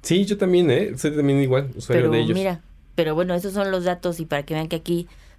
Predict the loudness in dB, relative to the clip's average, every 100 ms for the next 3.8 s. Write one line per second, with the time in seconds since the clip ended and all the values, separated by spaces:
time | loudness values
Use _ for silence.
0 | -2 0 0 0 0 0 -2 -2 -2 -2
1 | -4 -4 -4 -4 -4 -4 -4 -2 -2 -4
2 | -10 -20 -20 -20 -10 -2 -2 -4 -6 -6
3 | -4 -4 -4 -4 -4 -4 -6